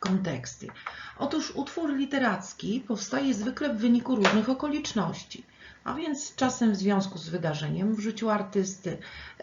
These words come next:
czasem w wyniku, y, jakiejś zewnętrznej inspiracji, a czasem jako polemika z czymś, czy kontynuacja czegoś. Pogłębiona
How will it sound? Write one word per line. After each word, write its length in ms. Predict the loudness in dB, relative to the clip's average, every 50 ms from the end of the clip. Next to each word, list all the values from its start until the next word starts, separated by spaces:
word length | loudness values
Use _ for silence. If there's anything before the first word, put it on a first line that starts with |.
| -4 -2
czasem 400 | -2 -2 -2 0 2 2 2 2
w 60 | 2
wyniku, 720 | 2 4 4 6 4 4 0 -2 -2 0 0 0 -2 -4 -6 -4
y, 420 | -4 -2 -2 -2 -2 -2 -2 -2 -2
jakiejś 360 | -4 -4 -2 -2 -2 0 0
zewnętrznej 720 | 0 0 2 2 4 4 4 4 4 4 4 4 6 6
inspiracji, 920 | 6 6 4 2 2 2 4 4 4 4 2 -2 -4 -4 -4 -4 -4 -4 -8 -12 -16 -18 -20 -8 0
a 100 | 0 2
czasem 360 | 4 4 2 2 4 4 6 6
jako 220 | 6 6 2 0
polemika 580 | 0 0 0 2 4 4 2 2 2 2 0 -2
z 180 | -4 -8 -6
czymś, 480 | -4 -2 0 0 0 0 -2 -4 -6 -8 -10 -18 -20 _ _ _ -8
czy 200 | -4 -4 -4 -2
kontynuacja 840 | 0 0 0 2 4 6 6 8 8 8 6 4 2 0 0 0 0
czegoś. 500 | -2 -2 -2 -2 -2 -4 -4 -4 -6 -8 -10 -14 -16 -18 -18 -18 -20 -2 0
Pogłębiona 840 | 0 2 4 6 6 6 6 6 6 6 6 6 6 4 2 -2